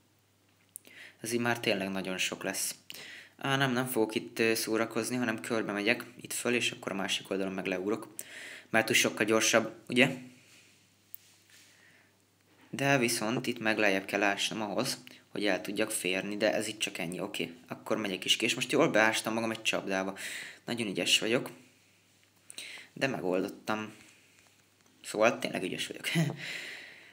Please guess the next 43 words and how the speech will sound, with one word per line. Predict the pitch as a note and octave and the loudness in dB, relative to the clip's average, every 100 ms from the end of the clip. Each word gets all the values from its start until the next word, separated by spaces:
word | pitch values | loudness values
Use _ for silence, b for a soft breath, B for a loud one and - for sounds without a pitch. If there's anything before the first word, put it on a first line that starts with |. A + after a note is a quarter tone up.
| B | B
Addig | - C#3 C#3 | 0 2 4
viszont | B2 B2+ A#2+ | 4 4 4
berakom | C#3 B2 | 4 4
sülni | A2 - A#2+ A2+ | 4 6 6 4
a | G2+ G#2+ - - - _ - | 4 4 2 -4 -16 _ -6
vasakat, | A2+ - - A#2 - - - | -2 0 2 2 2 -4 -4
és | - | 0
akkor | A#2+ - - A2 | 0 -2 2 4
majd | A2 A2 | 4 2
miért | A2+ G#2 G2 | 2 0 2
csinálok, | - G2+ F#2+ G#2 | 2 4 2 0
vagy, | - A2 | 0 2
ö, | A2+ A2 - - | 4 2 0 0
miért | A#2 G#2+ | 0 2
lesz | A2+ | 2
rá | - | 4
lehetőségem, | A2 G#2+ A2 - A2+ | 4 4 2 -2 2
csinálok | G#2+ G#2+ G2 - | 2 2 2 -2
is | - | -2
egy | |
felszerelést, | - G2 G2+ - A#2 C3 C#3 - | 0 0 0 0 2 4 4 2
ez | A2 | -4
viszont | G#2+ A#2 F#2 | -4 -4 -4
túl | G#2+ | -2
sok | G2+ - | -2 -2
szén | - F2+ F#2 | -6 -8 -6
volt, | F2+ - | -8 -8
na | |
mindegy. | G2 F#2+ G2+ B B B B | -8 -8 -8 B B B B
Csinálok | - B2 A#2 | 6 8 8
is | A2+ - | 4 2
majd, | G#2+ G#2 | 2 4
ö, | G#2+ G#2 G#2 G#2 - | 4 6 6 4 2
felszerelést, | - A2+ - B2 B2+ B2 | 4 4 6 6 6 4
gondolok | A2+ A2+ G#2 G2+ | 2 0 0 0
itt, | G#2 - - | -4 -2 2
ö, | G2+ G2+ | 4 4
egy | G2 | 2
szetre, | - - A2+ - C3+ | 0 2 2 4 4
egy | G#2 | 4
full | - G#2+ | 2 0
vas | F#2+ G#2 | 2 2
szetre, | - B2+ D3 D#3+ - | 0 2 2 2 -2